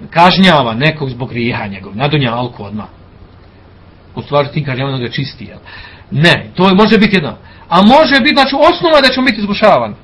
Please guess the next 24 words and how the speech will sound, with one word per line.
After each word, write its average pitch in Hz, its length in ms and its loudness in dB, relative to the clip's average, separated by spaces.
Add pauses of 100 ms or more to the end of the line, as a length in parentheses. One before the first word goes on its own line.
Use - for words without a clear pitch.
(100)
Osnova 226 600 2
je, 113 100 -4
čim 247 260 0
smo 160 180 -4
postali 196 400 0
vjernici, 214 260 0
da 202 60 0
ćemo 180 180 -2
biti 214 180 -4
iskušavani 151 920 4
na 131 160 2
razno 180 380 2
razne 175 540 2
načine, 202 520 0 (380)
kao 240 140 4
što 226 140 -2
kažu 233 220 0
mnogi 185 340 2
ajeti 180 300 4
da 160 80 0
je 151 100 2
ne 143 100 0
spominjemo, 113 680 -2 (180)
jel? 98 160 -14